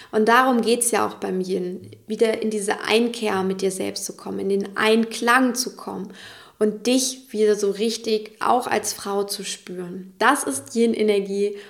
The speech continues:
und mit Tanzen können wir sie wirklich hochhalten. Nummer drei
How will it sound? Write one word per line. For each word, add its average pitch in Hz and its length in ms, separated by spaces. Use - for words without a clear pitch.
und 196 80
mit 190 180
Tanzen 196 440
können 185 220
wir 185 100
sie 185 220
wirklich 180 420
hochhalten. - 720
Nummer 311 480
drei 202 640